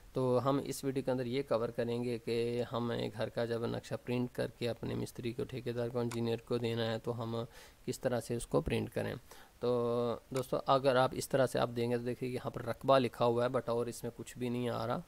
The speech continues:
वो किस तरह से उसको पता चलेगा, इसकी लंबाई चौड़ाई का, square foot का तो पता चल गया, लंबाई कितनी, चौड़ाई कितनी, ये नहीं उसको पता चलेगा।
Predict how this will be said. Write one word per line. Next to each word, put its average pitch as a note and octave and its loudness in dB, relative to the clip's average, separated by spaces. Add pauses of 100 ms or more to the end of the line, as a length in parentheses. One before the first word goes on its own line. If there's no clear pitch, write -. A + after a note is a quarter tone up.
(120)
वो - -12
किस A#2+ -6
तरह A#2+ -2
से A#2+ -6
उसको A#2 -8
पता A#2 -6
चलेगा, A#2 -4
इसकी A#2 -6
लंबाई A2+ -2
चौड़ाई A#2 -6
का, A#2 -6
square A#2+ -2
foot A#2+ -10
का - -6
तो A#2 -2
पता - -12
चल A#2+ -4
गया, A#2+ 0
लंबाई A2+ -2
कितनी, A#2 -6
चौड़ाई A#2 -4
कितनी, B2 -8
ये B2+ -6
नहीं A#2 -6
उसको A2+ -10
पता A#2 -8
चलेगा। A#2+ -6